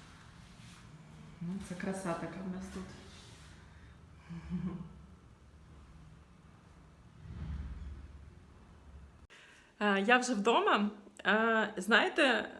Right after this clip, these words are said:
я казала, що, м, можна на мусорці просто знайти щось. Е, це дійсно <laughs> так. Вийшла я виносити з Лєрою сміття і бачу, там велике дзеркало стоїть.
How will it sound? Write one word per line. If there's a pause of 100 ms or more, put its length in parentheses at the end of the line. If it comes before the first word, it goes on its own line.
(120)
я
казала,
що,
м, (100)
можна
на
мусорці
просто
знайти
щось. (540)
Е,
це
дійсно
<laughs>
так. (840)
Вийшла
я
виносити
з
Лєрою
сміття (880)
і
бачу,
там
велике
дзеркало
стоїть.